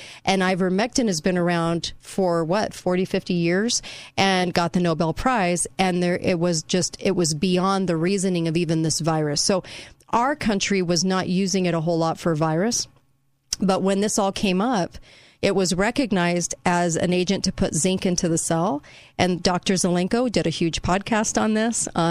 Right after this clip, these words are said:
and told you about this. And that's why he had President Trump take it.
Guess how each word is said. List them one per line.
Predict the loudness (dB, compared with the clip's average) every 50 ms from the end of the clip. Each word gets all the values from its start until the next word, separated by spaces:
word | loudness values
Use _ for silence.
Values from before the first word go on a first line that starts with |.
| 2 2
and | 0 0 -2 0
told | 0 0 0 2 0
you | 0
about | 0 0 0 -2 -2 -2
this. | 0 0 0 0 -2 -4 -6 -8 -12 -20 -20 -20 -16 _ -2
And | 0 0 2 2 2
that's | 2 0 0 0
why | 0 2 2 0
he | -2 -2 -2 0 0 2 2 2
had | 2 2 2 0 0 -4 -6 -14 -20 -14 -6
President | -2 0 0 0 0 0 -2 -2 -2
Trump | 0 0 0 0 -2
take | -2 -2 -2 -2 0 0 0
it. | 0 0 -2